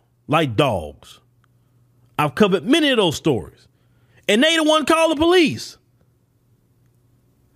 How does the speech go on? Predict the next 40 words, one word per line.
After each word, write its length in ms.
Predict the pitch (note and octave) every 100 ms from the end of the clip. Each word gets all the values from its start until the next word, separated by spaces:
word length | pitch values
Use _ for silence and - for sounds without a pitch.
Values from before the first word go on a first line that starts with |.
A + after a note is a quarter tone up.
| _
So, 200 | - B3
so 100 | C4+
as 100 | B3+
a 60 | A3+
black 300 | C4+ D#4 C#4
man 440 | C4 B3 B3+ A3+
in, 180 | A3 B3
in 120 | A#3+
America, 680 | A#3 C#4+ D#4+ B3+ B3 B3 C4+ - _ _ _ _ _ _ -
you 140 | D#4
call 240 | E4+ D4+
the 60 | C4
police, 320 | C#4 F4 D4
you 80 | F4
may 140 | D#4+
be 120 | D4 C#4+
calling 340 | D#4+ D#4 D#4
in, 360 | D#4+ D4+ A3+ G3
calling 300 | D#4 D4+ D4+
in, 420 | D4+ F#3 C3 D3
either 240 | A#3+ C4+ B3
you 220 | F3+ C#4
going 240 | D4 C4+
to 60 | A#3+
jail 340 | G3+ D4+ D#4
or 160 | D4 B3
you 120 | D#4+
losing 300 | C#4+ D4 D4+
your 120 | E4+
life 360 | F4 E4+ C#3 -
or 140 | E3+ G#3
you 140 | D4
being 480 | B3+ C#4 B3 C3 F2
hurt 320 | - - E4+ G3+
real 220 | G3+ D#3+
bad. 400 | D3+ A2+ D#2 - _ _ _ _ _ _ _ _ _ _ _ -
And 160 | B3 B3
you 220 | F#4 G4
the 80 | F4+
victim. 580 | F#4 F#4+ - - C#2